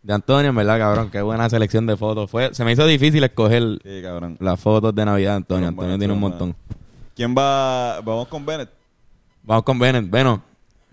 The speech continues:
Speaker 1: este, necesitamos que, que nos contestes qué está pasando aquí, por favor.
Speaker 2: Bennett,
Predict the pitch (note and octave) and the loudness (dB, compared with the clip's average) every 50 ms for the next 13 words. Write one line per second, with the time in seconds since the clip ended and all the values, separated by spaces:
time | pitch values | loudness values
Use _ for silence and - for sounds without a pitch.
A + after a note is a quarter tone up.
0 | G2+ G#2 _ _ - F#2+ G2 - - - G#2 G2+ G2 G2 F#2+ F#2+ F#2 F2+ F#2 F#2 | _ -20 _ _ -4 -4 -4 -2 -2 0 2 4 4 4 4 2 2 2 2 0
1 | F2+ F2+ F#2+ F#2+ F#2 F#2+ F2+ F#2 G2 G#2 G#2+ - A#2 A2+ A2+ A2 G#2 G2 F2 E2 | 0 0 0 0 0 -2 -2 -2 -4 -4 -4 -2 -2 0 0 0 0 -2 -2 -4
2 | - _ _ _ _ _ _ _ _ _ _ _ _ _ _ _ _ _ _ _ | -8 _ _ _ _ _ _ _ _ _ _ _ _ _ _ _ _ _ _ _
3 | _ _ _ _ _ _ - G2 G2 G2 - G2+ F#2+ - G2+ - - A2 - A2+ | _ _ _ _ _ _ -4 -4 -2 0 -2 -2 0 -2 -2 -2 -2 -4 -4 -2
4 | - A#2 A2+ G#2+ A2 G#2+ G#2 F#2+ F2 F2+ F#2 F2+ - E2+ C#2+ - - _ _ _ | 2 2 4 4 4 2 2 0 0 0 -2 -2 -2 -4 -6 -8 -10 _ _ _
5 | _ _ _ _ _ _ _ _ _ _ _ _ _ _ _ _ _ _ _ _ | _ _ _ _ _ _ _ _ _ _ _ _ _ _ _ _ _ _ _ _
6 | _ _ _ - _ _ _ _ _ _ _ A2+ A2+ A2+ A2 G2+ | _ _ _ -20 _ _ _ _ _ _ _ -4 -4 -2 -4 -4